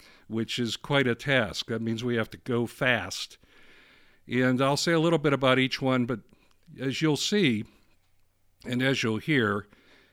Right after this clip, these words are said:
we could probably talk about each one for an hour. Each one of these could be a show in itself.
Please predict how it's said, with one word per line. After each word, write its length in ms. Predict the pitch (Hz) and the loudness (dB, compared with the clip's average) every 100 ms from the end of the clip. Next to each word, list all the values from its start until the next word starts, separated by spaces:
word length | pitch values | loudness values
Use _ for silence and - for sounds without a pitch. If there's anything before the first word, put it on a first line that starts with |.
| _ - | _ -6
we 140 | 143 | -4
could 160 | 139 123 | -4 -2
probably 240 | 139 123 | 0 0
talk 300 | - 127 120 | 2 0 2
about 180 | 113 113 | 0 2
each 200 | 110 - | 0 0
one 160 | 113 | -2
for 120 | 107 101 | -2 -6
an 80 | |
hour. 400 | 98 104 95 82 - _ _ _ - | -4 -4 -4 -6 -16 _ _ _ -6
Each 380 | 147 - - | -4 -2 -4
one 180 | 127 131 | -2 -2
of 120 | 98 | -2
these 400 | 92 82 - - - | -8 -12 -12 -12 -8
could 180 | 117 90 _ _ _ _ | -10 -10 _ _ _ _
be 140 | 127 110 | -2 -2
a 40 | |
show 280 | - 123 110 | 0 0 0
in 80 | 101 | -2
itself. 540 | 92 - 107 87 | -6 -4 -4 -4